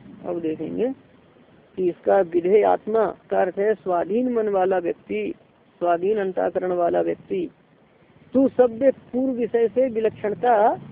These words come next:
द्योतित करने के लिए है यहाँ पर, कि स्वाधीन अंतःकरण वाला व्यक्ति, ये इंद्रिय ही के दो विशेषण है, आत्मवश्य ही और राग द्वेष युक्त ही।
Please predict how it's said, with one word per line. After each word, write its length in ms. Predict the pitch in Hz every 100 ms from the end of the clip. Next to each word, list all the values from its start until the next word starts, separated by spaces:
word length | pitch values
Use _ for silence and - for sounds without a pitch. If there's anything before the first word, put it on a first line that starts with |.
| - - -
द्योतित 360 | 180 208 - 190 214
करने 260 | 196 185
के 120 | 180
लिए 200 | 165 160
है 160 | 160 160
यहाँ 180 | 151 -
पर, 240 | 117 - - - - - - - - - - -
कि 180 | 175 170 -
स्वाधीन 840 | 202 196 190 208 240 240 220 233
अंतःकरण 640 | 233 196 190 208 196 196 196
वाला 280 | 190 185 180
व्यक्ति, 680 | 170 - 190 156 196 320 - _ _ _ _ -
ये 140 | 214 214
इंद्रिय 340 | 240 214 233 262
ही 160 | 285
के 160 | 254 247
दो 180 | 220 254
विशेषण 540 | 226 196 175 196 175
है, 100 | 147
आत्मवश्य 680 | - 190 220 220 214 - 247
ही 120 | 277
और 280 | 214 269 254
राग 240 | 185 190
द्वेष 260 | 208 180 196
युक्त 300 | 190 175 -
ही। 340 | 175 170 135